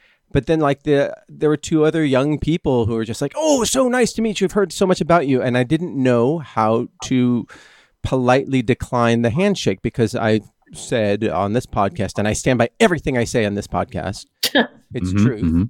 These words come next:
Speaker 3: Go on.
Speaker 1: is that I will not shake hands again. And I shook hands for t-, with two people's hands.
Speaker 2: Elbows.
Speaker 1: Uh, uh, yeah, but do I just go, when they o-, put out the hands, I just offer
Speaker 2: Just
Speaker 1: my
Speaker 2: go,
Speaker 1: elbow?
Speaker 2: "Ooh," or, like,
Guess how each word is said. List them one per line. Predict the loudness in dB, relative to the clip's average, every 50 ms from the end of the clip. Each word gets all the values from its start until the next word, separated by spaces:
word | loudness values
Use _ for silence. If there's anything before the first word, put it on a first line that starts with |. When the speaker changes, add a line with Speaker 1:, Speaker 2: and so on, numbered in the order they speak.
| -2 -2
Speaker 3:
Go | 0 0
on. | 2 0 -2 -4
Speaker 1:
is | -6 -6 -6 -4
that | -2 -2 0 2
I | 0 0
will | 0 -2 -2
not | -4 -2 -2 -2 -2 -2 -4 -6
shake | -4 -2 -2 -2 -2
hands | -2 -2 -2 -2
again. | -2 -2 -2 -2 0
And | 0 2 2
I | 4 2
shook | 2 0 -6 -4 0 2 2 2 0
hands | -6 -6 -2 0 0 0 0 0
for | -2 -4 -4
t-, | -4 _ -4 -2
with | -2 -2 -4 -2
two | -4 -4 -4 -4
people's | -4 -6 -6 -2 -2 -2 -2 -2
hands. | -2 0 0 0 0 0 -2 -4 -6 -10 -12 -14 -20 -20 _ _ -20 -20 -20 -20 -20 -20 -20 -18 -18 -16 -16 -18 -18 -20 -20 -20 -20 -20 _ _ _ _
Speaker 2:
Elbows. | -2 0 0 2 2 2 0 0 -4 -8 -12 -14 -14 -16 _ _ _ _ _ _ _ _ _ _ _ _ _ -10
Speaker 1:
Uh, | -10 -10 -10 -14 -14 -8
uh, | -6 -4 -2 -2 -2 -4 -6 -8 -10
yeah, | -6 -2 0 2 2 2 2
but | 0 -4 -8 -8 _ -14 -8
do | -4 -2 -2
I | -2
just | -2 -6 -8 -10 -12 _
go, | -6 -4 -4 -4 -4 -6 -8
when | -8 -6 -4 -4
they | -2 -2
o-, | -2 -2 -2
put | -2 -2 -2 0
out | 0 -2
the | -2
hands, | -2 -2 -2 -2 -2 -4
I | -4
just | -4 -4 -6 -8 -10 -14 -20 -20 _ -14 -14 -14 -12 -10 -8
offer | -4 -2
Speaker 2:
Just | -2 -2 0
Speaker 1:
my | 0
Speaker 2:
go, | -2 -2
Speaker 1:
elbow? | 0 0
Speaker 2:
"Ooh," | 2 4 4 4 2 0 -4 -10 _ _ _ _
or, | _ 0 0 2 2
like, | 2 0 0 0 -2 -4